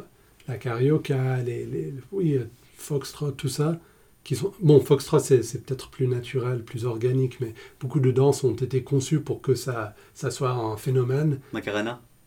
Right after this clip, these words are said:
Speaker 1: Oui, Macarena, plus récemment, Gangnam Style, clairement. Euh, la SketchUp.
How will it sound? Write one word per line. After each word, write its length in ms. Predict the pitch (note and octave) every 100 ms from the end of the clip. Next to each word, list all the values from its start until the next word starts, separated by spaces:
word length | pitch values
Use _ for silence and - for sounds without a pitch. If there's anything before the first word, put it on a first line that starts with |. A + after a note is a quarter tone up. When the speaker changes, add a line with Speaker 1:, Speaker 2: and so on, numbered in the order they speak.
| _
Speaker 1:
Oui, 120 | E3+ C3+
Macarena, 800 | C3+ C3 C#3 C3+ D3+ C#3 D#3+ -
plus 140 | C#3+
récemment, 420 | A#2+ C3+ C3 D#3
Gangnam 480 | A#2 C3+ C3+ C3 B2+
Style, 420 | - C3+ D3 C#3+ -
clairement. 520 | C#3 A#2 A#2+ C3+ C#3 _ _ _ _ _ _ _ _ _ _ C3
Euh, 360 | B2 A#2+ A#2+ B2
la 100 | B2
SketchUp. 640 | - C#3 C3+ C#3+ C#3+